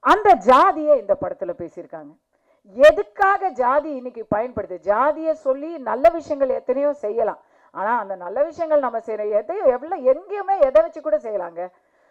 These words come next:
ரெண்டு ஃபுட்பால் டீமுக்கு நடுவுல வன்முறை வெடிக்கும். ஃபுட்பால் பார்க்கவும் செய்யலாம், இல்ல அவங்க ரெண்டு பேரும் ஸ்டேடியத்துல அடிச்சுக்கிட்டும் இருக்கலாம். எந்த ஒரு, ஒரு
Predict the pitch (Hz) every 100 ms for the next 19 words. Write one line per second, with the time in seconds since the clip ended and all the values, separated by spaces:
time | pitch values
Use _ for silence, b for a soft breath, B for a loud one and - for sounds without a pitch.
0 | _ - 254 277 269 311 330 - 392 330
1 | 320 294 262 262 247 311 311 247 240 254
2 | 233 190 180 180 180 _ _ _ _ _
3 | 247 254 285 370 370 330 330 359 370 311
4 | 311 359 403 370 339 320 311 302 294 330
5 | 339 285 294 277 294 240 247 214 226 247
6 | 240 196 170 165 156 _ _ _ 196 262
7 | 320 381 392 349 320 320 311 587 b b
8 | - 269